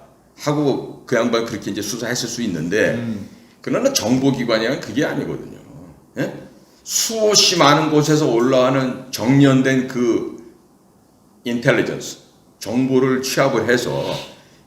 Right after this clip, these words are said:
Speaker 1: 그걸 과연 어떻게 최고 정보 사용자가 국가를 위해서 쓰느냐 문제예요. 근데 거기서 "야, 나 앞으로 이거 저기 국내 정보 안 듣겠어. 이거 필요 없어. 국정원장 독대 안 하겠어."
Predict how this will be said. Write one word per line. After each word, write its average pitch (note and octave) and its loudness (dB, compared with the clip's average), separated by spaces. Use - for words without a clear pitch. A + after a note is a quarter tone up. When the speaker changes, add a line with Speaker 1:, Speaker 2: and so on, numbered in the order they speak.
Speaker 1:
그걸 D3 2
과연 E3 6
어떻게 F3 -2
최고 F3 0
정보 B2+ -2
사용자가 C3 -2
국가를 B3 2
위해서 E3+ 2
쓰느냐 A2 -2
문제예요. D2 -12
근데 G3+ 0
거기서 D#3 4
"야, C3+ 6
나 D3 4
앞으로 C#3+ 0
이거 A#2+ 2
저기 A2+ 0
국내 A#2+ 2
정보 G#2+ 0
안 - -4
듣겠어. F#2+ -6
이거 G2 -4
필요 C#3 0
없어. F#2+ -6
국정원장 B2+ 4
독대 A#2 0
안 G#2 2
하겠어." F#2+ -2